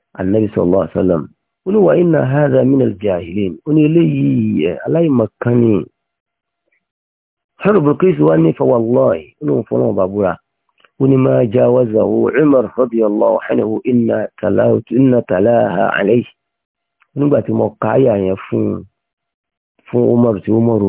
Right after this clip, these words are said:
gbọ́, ó ní, "Ah, Umar ò lè ṣe nǹkan kan mọ́, kò lè fọwọ́ kan ènìyàn mọ́."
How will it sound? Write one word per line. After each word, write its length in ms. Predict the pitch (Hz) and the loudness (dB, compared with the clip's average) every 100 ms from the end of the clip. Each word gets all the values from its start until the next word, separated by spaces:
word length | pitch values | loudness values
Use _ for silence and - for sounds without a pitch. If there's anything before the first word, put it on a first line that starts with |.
| 90 | -4
gbọ́, 280 | 90 107 101 92 _ _ _ _ _ _ | -2 0 0 -4 _ _ _ _ _ _
ó 20 | 113 | -10
ní, 100 | 110 - | -8 -6
"Ah, 260 | 294 330 330 - _ _ _ _ _ | -2 0 0 -6 _ _ _ _ _
Umar 220 | 113 123 107 | -4 -2 -2
ò 200 | 82 80 | -4 -2
lè 160 | 95 | -2
ṣe 140 | 92 85 | -2 -4
nǹkan 200 | 101 95 | -6 -6
kan 140 | 95 | -4
mọ́, 160 | 104 110 104 _ _ | -2 -2 -6 _ _
kò 100 | - | -10
lè 100 | 90 | -8
fọwọ́ 280 | 104 110 117 113 | -6 -4 -4 -2
kan 140 | - 101 | -2 0
ènìyàn 320 | 101 92 | 2 2
mọ́." 120 | 104 | 0